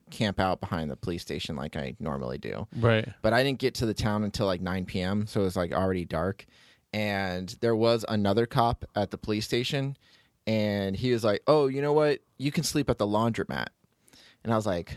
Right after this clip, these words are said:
Speaker 1: "The laundromat?" <laughs> And he's like, "Yeah, yeah, yeah. It's, no one's gonna be in there around this time." He's like, "So just, just head down to the laundromat and you can stay there." So I'm like,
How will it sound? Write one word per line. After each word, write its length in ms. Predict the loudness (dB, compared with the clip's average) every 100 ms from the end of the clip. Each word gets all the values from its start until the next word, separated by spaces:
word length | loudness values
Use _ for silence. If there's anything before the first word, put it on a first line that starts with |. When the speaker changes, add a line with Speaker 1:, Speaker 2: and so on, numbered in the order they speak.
| -14 -12
Speaker 1:
"The 80 |
laundromat?" 520 | -4 0 0 0 -2 -4
<laughs> 60 | -10 -16 -20 -6
And 260 | -2 -2 0
he's 240 | 0 2
like, 240 | 4 2 0 -14 -20 -20 -10
"Yeah, 320 | 4 4 6 4
yeah, 340 | 4 4 2
yeah. 40 | 2
It's, 480 | 2 0 -4 -10 -6
no 160 | 0 2
one's 140 | 2
gonna 140 | 2 0
be 160 | 0
in 80 | 0
there 420 | 2 2 0 -4 -6
around 600 | 0 2 2 0 -2 -4 -2
this 180 | -2 -2
time." 520 | -2 0 -2 -2 -6 _ _ -8
He's 200 | -4 0
like, 420 | 0 0 -6 -20
"So 340 | -8 -2 0 0
just, 460 | 0 -2 -6 -16 _ -8
just 180 | -2 2
head 120 | 2
down 180 | 2 0
to 100 | 0
the 60 | 0
laundromat 580 | 0 -2 -2 -2 -2 -2
and 140 | -4
you 80 | -6
can 100 | -8
stay 240 | -8 -4 -2
there." 320 | -2 -6 -8 _ _ _ _
So 120 | -2 0
I'm 60 |
like, 380 | 2 0 -4 -18